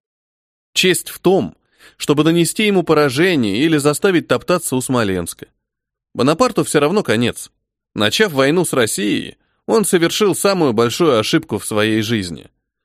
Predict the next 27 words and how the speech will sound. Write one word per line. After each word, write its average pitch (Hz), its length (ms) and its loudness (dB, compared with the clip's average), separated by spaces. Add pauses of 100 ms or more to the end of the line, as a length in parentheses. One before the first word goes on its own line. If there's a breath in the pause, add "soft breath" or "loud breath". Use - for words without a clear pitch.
(260)
Скоро 233 380 2
мы 185 140 2
выбросим 175 460 2
его 131 260 2
за 151 100 0
пределы 135 480 2
отчизны, 127 640 -2 (320)
а 117 140 2
затем 160 300 2
пойдем 147 360 2
на 135 80 0
Париж. 87 420 -6 (580)
И 123 140 2
вот 175 260 0
тут 240 280 0
пригодятся 147 560 0
солдаты, 135 580 0
которых 160 380 0
сбережем 139 680 2
от 98 140 -2
напрасной 117 480 0
гибели. 87 480 -6 (840)
«Ишь, 156 240 2
какой 247 280 2
прыткий!» — 139 680 -4
хмыкнул 127 460 0
Багратион. 110 580 -4